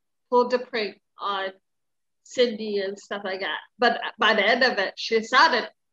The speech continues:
she, they had chemistry. I was, they, they were right for each other or whatever. And she was like, "Hey, look,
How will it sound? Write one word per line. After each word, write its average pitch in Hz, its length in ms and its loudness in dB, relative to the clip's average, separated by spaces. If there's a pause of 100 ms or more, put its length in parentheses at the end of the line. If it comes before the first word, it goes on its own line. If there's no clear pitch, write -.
(1400)
she, 233 440 -4
they 226 120 4
had 269 240 2
chemistry. 262 640 -4
I 190 180 -6
was, 202 360 -10 (100)
they, 202 200 -2 (180)
they 202 140 -2
were 214 200 0
right 233 300 2
for 226 120 0
each 202 240 -6
other 190 320 -4
or 185 160 -4
whatever. 185 360 -4 (580)
And 196 100 -4
she 220 60 -2
was 220 100 0
like, 208 220 0 (220)
"Hey, 226 140 4
look, 208 280 2